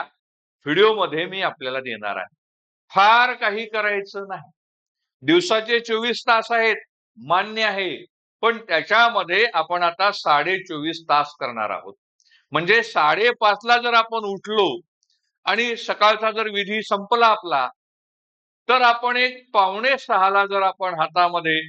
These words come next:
आवडणारा कोणताही ग्रंथ घेतला तर सहा वाजेपर्यंत आपण वाचायचंय. बघा, पावणे सहा ते सहा, जास्त काही मी आपल्याला सांगणार नाही,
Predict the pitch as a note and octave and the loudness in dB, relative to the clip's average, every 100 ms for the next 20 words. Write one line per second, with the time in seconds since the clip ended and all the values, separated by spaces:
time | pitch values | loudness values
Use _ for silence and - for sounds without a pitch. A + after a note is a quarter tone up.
0 | - _ _ _ F3+ F#3+ A#3+ C4 B3 A3+ | -14 _ _ _ 2 4 4 2 2 2
1 | A#3 A#3 A#3+ G3 F#3 F#3 G#3+ A3+ C4+ A3+ | 2 0 -2 -6 -6 -2 0 0 -4 -2
2 | G#3+ G3+ F#3+ D#3+ D3+ C#3 A#2+ B2 - _ | -2 -4 -6 -4 -6 -4 -4 -4 -8 _
3 | _ _ _ _ A3 A3 - F3 E3+ A#3 | _ _ _ _ -4 -4 -2 0 2 2
4 | A3+ F3+ D#3+ F#3 F3+ D#3+ F3 F#3+ D3 D3 | 2 0 -2 -6 -4 -6 -6 -6 -8 -8
5 | D3+ C3 - F#2 D#2+ - - _ _ D#3+ | -6 -6 -6 -14 -20 -20 -20 _ _ -2
6 | C#3 F2 - _ _ _ _ D#3+ F3 G#3 | 0 -4 -10 _ _ _ _ 2 2 0
7 | A#3+ - A3 G#3+ G#3+ A3 - _ _ - | -4 -2 2 4 2 -4 -14 _ _ -18
8 | G2+ - G#2+ F2 - _ _ _ A#2+ D#3+ | -18 -12 -12 -12 -20 _ _ _ 2 4
9 | G3 - A3 G#3 G#3+ G#3 G#3 G3 - E3+ | 4 0 -6 0 0 -2 -2 -4 -2 -2
10 | F#3 F#3 - B2+ B2+ C3 D3 B2 | -2 -2 -6 -8 -6 -8 -6 -8